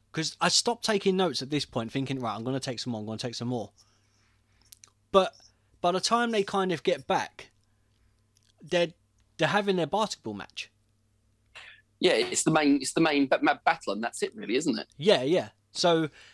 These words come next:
Speaker 1: there's some moments in there that I really liked. Obviously, I remember offhand. Um, so the first one, everyone's getting their name called out. Daffy Duck comes out, and, uh, no one cheers for him.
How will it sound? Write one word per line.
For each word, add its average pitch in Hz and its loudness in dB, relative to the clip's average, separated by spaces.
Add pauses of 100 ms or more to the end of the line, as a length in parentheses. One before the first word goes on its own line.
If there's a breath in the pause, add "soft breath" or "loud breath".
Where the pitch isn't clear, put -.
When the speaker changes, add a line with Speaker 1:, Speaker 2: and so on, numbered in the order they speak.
(260 soft breath)
Speaker 1:
there's 175 0
some 185 0
moments 214 0
in 185 -2
there 175 -2
that 160 -2
I 147 -4
really 143 -2
liked. 139 -4
Obviously, 135 -6
I 127 -2
remember 123 -2
offhand. 131 -4 (240)
Um, 131 -4 (840 soft breath)
so 165 0
the 160 -4
first 196 0
one, 175 -2
everyone's 180 -2
getting 156 -4
their 143 -4
name 156 -2
called 143 -4
out. 135 0 (680)
Daffy 160 -2
Duck 156 -2
comes 135 -6
out, 139 -2
and, 131 -4
uh, 135 0
no 151 2
one 135 0
cheers 135 0
for 123 -4
him. 143 -4